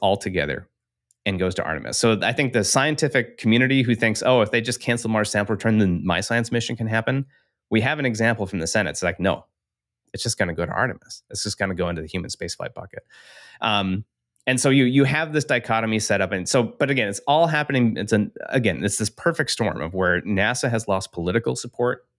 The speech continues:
The budgets are shrinking. You're having unclear leadership on the project from nasa itself, that we don't know what nasa wants to do. And I think, too,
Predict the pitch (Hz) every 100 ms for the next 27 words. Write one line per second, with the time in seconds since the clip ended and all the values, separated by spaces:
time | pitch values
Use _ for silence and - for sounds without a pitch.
0 | - 92 - 120 127 - 113 - 98 101
1 | 95 104 - - _ _ 104 98 101 98
2 | 98 95 87 - _ _ _ _ _ _
3 | _ _ _ _ _ _ _ _ - -
4 | _ _ _ _ _ - 139 165 156 -
5 | 151 139 117 117 120 - 110 - 90 101
6 | 101 92 - 80 78 71 - - 85 85
7 | 80 - - - - - - - 71 87
8 | 85 110 117 120 110 110 107 92 92 98
9 | 87 92 120 131 - 85 80 - 135 -
10 | _ _ _ _ _ _ 127 156 139 113
11 | 107 101 110 - - 165 113 104 104